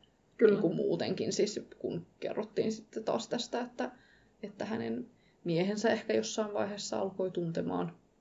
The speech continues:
Speaker 2: jotain muita, muita naisia kohtaan, niin se, että ei ole sitten jotain polvien sivelyä ja, äh,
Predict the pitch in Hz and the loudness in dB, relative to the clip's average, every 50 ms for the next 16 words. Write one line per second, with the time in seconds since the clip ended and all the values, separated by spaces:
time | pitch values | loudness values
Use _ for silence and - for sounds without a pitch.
0 | _ - 170 165 - 156 147 151 175 175 170 - - - - 160 156 165 180 202 | _ 0 0 2 4 4 2 4 2 0 -2 -4 -4 -2 -2 0 2 2 2 2
1 | 196 196 - - - - - - - - - - - - _ - 190 180 170 165 | 0 -2 -6 -8 -8 -10 -10 -12 -14 -16 -18 -20 -20 -16 _ -4 -2 0 0 0
2 | 170 170 160 156 147 196 202 - 165 131 170 165 - 165 165 - - - 143 139 | 2 2 2 4 4 2 4 4 4 2 4 4 4 2 2 2 -2 -2 0 0
3 | 151 156 156 190 196 190 - - _ _ _ _ - - - - - - - - | 0 0 0 -2 -2 -4 -6 -14 _ _ _ _ -4 -2 -2 0 0 -4 -4 -6
4 | - - - - - - - 214 220 - - - - 196 - - - 233 - - | -6 -6 -6 -6 -6 -6 -4 -2 -2 -2 -2 -2 -2 -2 -2 -6 -6 -8 -4 -4
5 | - - - 247 - 131 - 127 123 - - - _ _ _ - 175 156 151 160 | -2 -2 -2 -2 -2 -2 -2 -2 -4 -4 -8 -14 _ _ _ 6 8 8 8 8
6 | 160 160 156 170 190 185 - - - - - 180 185 190 190 196 196 202 202 214 | 4 4 2 2 0 -2 -4 -4 0 0 2 4 4 4 4 4 2 2 2 0
7 | 107 - 220 - - - - _ _ _ - - - - - - - - - - | 0 0 0 0 -2 -4 -8 _ _ _ -20 -20 -14 -12 -8 -8 -8 -8 -6 -8
8 | - - - - - - - | -6 -6 -6 -6 -6 -8 -8